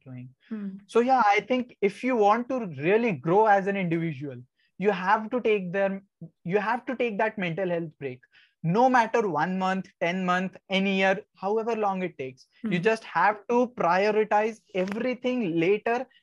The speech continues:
Speaker 1: and yourself and your health first. I mean,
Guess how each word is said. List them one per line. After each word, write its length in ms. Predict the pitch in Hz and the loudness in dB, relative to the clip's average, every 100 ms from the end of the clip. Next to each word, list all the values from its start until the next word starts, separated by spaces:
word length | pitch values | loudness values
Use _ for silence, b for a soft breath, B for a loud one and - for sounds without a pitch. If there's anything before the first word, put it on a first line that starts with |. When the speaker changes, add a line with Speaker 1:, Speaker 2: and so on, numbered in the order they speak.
| - | -8
Speaker 1:
and 160 | 180 | -4
yourself 500 | 175 165 165 208 208 208 - | 0 -2 0 -2 -2 -4 -8
and 220 | 170 180 | -4 0
your 200 | 175 180 | 2 2
health 300 | 175 151 170 _ _ | -2 -6 -8 _ _
first. 280 | 135 123 123 - - _ _ _ _ _ _ | -10 -10 -14 -20 -20 _ _ _ _ _ _
I 60 | 175 | -2
mean, 260 | 208 233 | 0 -2